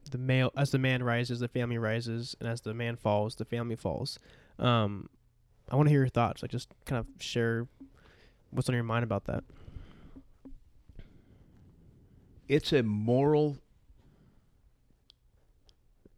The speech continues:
Speaker 2: we have a, we have a moral responsibility. This is a Peterson,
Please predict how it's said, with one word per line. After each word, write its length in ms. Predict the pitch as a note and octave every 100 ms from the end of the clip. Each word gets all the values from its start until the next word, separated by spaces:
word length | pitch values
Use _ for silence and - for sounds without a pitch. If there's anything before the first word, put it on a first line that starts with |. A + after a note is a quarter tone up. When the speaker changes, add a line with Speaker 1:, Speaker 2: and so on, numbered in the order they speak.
| _ _ _ _
Speaker 2:
we 160 | A#2+ C#3
have 180 | E3+ C3
a, 120 | G2
we 200 | A2 C#3+
have 120 | D3
a 80 | A#2+
moral 540 | G#2 G#2+ A#2 C3 C3
responsibility. 1000 | A2+ - A#2 G#2+ - F#2 F#2+ F#2 E2+ F#2+ F#2+
This 180 | - A2+
is 140 | G2+ F#2+
a 40 |
Peterson, 500 | - G#2 E2 - G#2